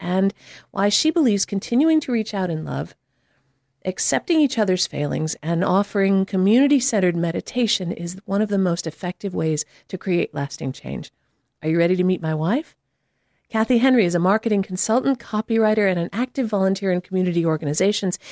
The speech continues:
including her local Unitarian Universalist Church,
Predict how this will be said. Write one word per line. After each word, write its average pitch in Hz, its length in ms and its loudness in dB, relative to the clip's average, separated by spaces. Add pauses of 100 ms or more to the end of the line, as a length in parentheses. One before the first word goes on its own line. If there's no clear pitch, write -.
(100)
including 233 420 0
her 220 140 0
local 180 400 0 (200)
Unitarian 190 560 0
Universalist 175 680 -2
Church, - 380 -4